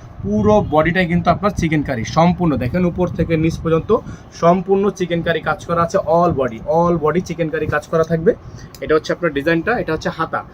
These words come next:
হাতাও কিন্তু আপনার খুবই সুন্দর করে ডিজাইন করা আছে হাতাটা।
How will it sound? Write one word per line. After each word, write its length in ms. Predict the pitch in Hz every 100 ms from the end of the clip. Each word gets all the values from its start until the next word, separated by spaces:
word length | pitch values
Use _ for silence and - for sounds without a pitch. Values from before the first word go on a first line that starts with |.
| - - - -
হাতাও 240 | - 190
কিন্তু 220 | 190 196 202
আপনার 140 | 220 214
খুবই 160 | 180 185
সুন্দর 220 | 190 190 196
করে 120 | 185 190
ডিজাইন 260 | 147 170
করা 160 | 170 170 170
আছে 100 | 170
হাতাটা। 360 | 147 170 220